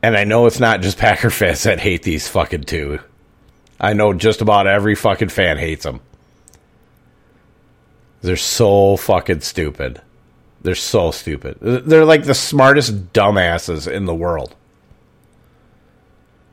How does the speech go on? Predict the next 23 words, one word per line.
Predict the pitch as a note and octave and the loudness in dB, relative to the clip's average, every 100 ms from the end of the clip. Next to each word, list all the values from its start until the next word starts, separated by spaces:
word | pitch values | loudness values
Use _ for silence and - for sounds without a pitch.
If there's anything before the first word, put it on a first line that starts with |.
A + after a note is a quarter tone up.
| _ _ _ _ _ _ _ _ _ _ _ _ - | _ _ _ _ _ _ _ _ _ _ _ _ -8
Just | G#2 F#2+ | -6 -2
no | G#2 G#2+ G2+ | 2 2 2
common | G#2+ G2+ G2 | 0 0 -2
fucking | E2+ F2 D#2+ D2+ | -2 -2 -2 -4
sense | - D#2+ - | -4 -4 -4
whatsoever. | D2 D2+ D2 D2+ C#2 C2 - | -6 -6 -4 -2 -4 -8 -2
Like, | G#2 D#2 - | 0 -2 -2
you | B2 G#2 | -2 0
could | G#2+ | -2
see | - C3+ B2+ | 0 2 4
through | B2 G2+ | 4 4
their | G2 | 2
bullshit | E2 G2 F#2+ F2+ D#2 E2 | 2 2 2 0 -2 -4
without | D#2+ E2 E2 D#2 _ _ _ _ _ | -4 -2 -2 -4 _ _ _ _ _
them | F#2+ G2 F#2 | -2 0 0
even | F2 D#2 | -4 -4
saying | E2+ D2+ C#2 | -6 -6 -6
anything. | B1+ C2+ B1+ - _ _ | -10 -12 -14 -18 _ _
So | - - E2 | -8 -2 -2
dumb. | C2 D#2 C#2 B1+ - - - - - _ _ _ _ - | -2 -4 -4 -8 -16 -20 -20 -20 -20 _ _ _ _ 0
All | C3 C3 | 6 8
right, | A#2 F2 - | 6 2 2
so | B2+ A#2 G#2+ | 4 6 4